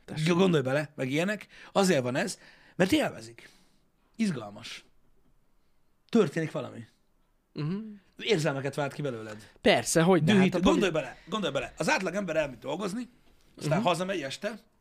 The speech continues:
Speaker 2: ott csinál olyan dolgokat, amikről én nem tudok, és néz, néz a tévébe valamit, mindegy, hogy milyen műsor, film vagy ilyenek, és tudod, nem tudjuk, hogy miről szól. Ez most nem, nem általánosítok, csak mondom. Tudod, így nézed, és így nem történik semmi, minden nap ugyanaz van.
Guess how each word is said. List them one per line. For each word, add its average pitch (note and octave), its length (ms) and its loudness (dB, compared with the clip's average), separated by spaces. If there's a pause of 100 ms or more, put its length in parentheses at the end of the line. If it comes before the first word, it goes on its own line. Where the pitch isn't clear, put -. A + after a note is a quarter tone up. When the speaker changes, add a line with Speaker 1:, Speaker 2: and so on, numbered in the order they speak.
(380)
Speaker 2:
ott D#3+ 140 0
csinál F3+ 260 2
olyan D#3+ 160 4
dolgokat, D3 260 2
amikről C#3+ 240 -2
én C#3 60 0
nem C#3 140 -4
tudok, B2+ 340 -4 (720)
és - 260 -6
néz, G3+ 300 2
néz F#3+ 200 -2
a C#3+ 40 -12
tévébe E3+ 380 0
valamit, C3+ 400 -4
mindegy, F#3 260 -4
hogy D3+ 80 -10
milyen C#3 180 -6
műsor, D3 360 -6
film E3 160 -8
vagy C#3 100 -6
ilyenek, F3+ 160 -4
és D#3 80 -6 (1600)
tudod, F3 200 -6
nem F#3+ 100 -4
tudjuk, D#3+ 200 -4
hogy D#3 100 -2
miről D3 180 -4
szól. D3+ 300 -2
Ez A3+ 80 -14 (220)
most G3+ 160 -8
nem, A#3 160 0
nem D#3+ 240 0
általánosítok, C#3+ 540 0
csak D#3 160 -10
mondom. C3+ 400 -8 (880)
Tudod, E3+ 160 -6
így C#3+ 180 -10
nézed, F#3+ 400 -8 (380)
és - 60 -20
így D4 160 -14
nem G#3+ 120 -6
történik D#3 240 -6
semmi, B2+ 240 -8
minden F3 180 -2
nap D3 100 -4
ugyanaz A#2+ 280 -8
van. A2+ 240 -14